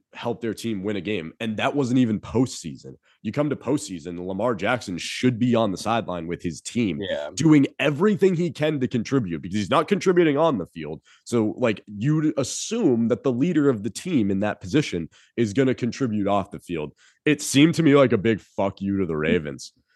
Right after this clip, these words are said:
Speaker 1: to be
Speaker 2: Right.
Speaker 1: honest. <laughs>
Speaker 2: Yeah, I mean, it's, it's an interesting situation that obviously, like, there's information that we don't know,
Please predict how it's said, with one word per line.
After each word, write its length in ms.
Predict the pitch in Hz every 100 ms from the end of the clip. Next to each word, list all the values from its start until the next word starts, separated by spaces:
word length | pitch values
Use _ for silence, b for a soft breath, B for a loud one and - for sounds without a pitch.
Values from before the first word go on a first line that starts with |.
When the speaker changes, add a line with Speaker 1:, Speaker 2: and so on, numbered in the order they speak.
| _ _ -
Speaker 1:
to 100 | 135
be 80 |
Speaker 2:
Right. 100 | 127
Speaker 1:
honest. 540 | 110 95 78 82 - _
<laughs> 40 | _ -
Speaker 2:
Yeah, 300 | 135 180 98
I 200 | 90 123
mean, 220 | 127 123
it's, 240 | 127 131 -
it's 160 | 127 135
an 80 | 139
interesting 640 | 131 127 143 123 135 113
situation 640 | 123 104 107 104 98 120
that 160 | 104 107
obviously, 500 | 104 104 101 - 117
like, 200 | 104 95
there's 160 | 113 101
information 720 | 101 95 101 95 92 - 110
that 180 | 92
we 180 | 92 95
don't 300 | 90 92 78
know, 420 | 87 87 98 120